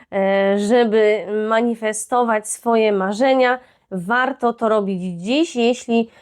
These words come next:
e, były w tobie rozmyślania, czy nie zacząć w tym temacie czegoś się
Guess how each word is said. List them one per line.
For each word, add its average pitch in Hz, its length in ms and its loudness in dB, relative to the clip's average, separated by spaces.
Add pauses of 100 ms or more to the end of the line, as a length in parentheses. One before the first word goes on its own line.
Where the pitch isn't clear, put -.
(120)
e, 202 200 2
były 262 320 2
w - 80 -6
tobie 254 280 2
rozmyślania, 247 880 2
czy 240 160 -4
nie 220 200 2
zacząć 233 680 -2
w - 100 -20
tym 220 220 2
temacie 220 540 0
czegoś 202 400 -2
się 190 300 -2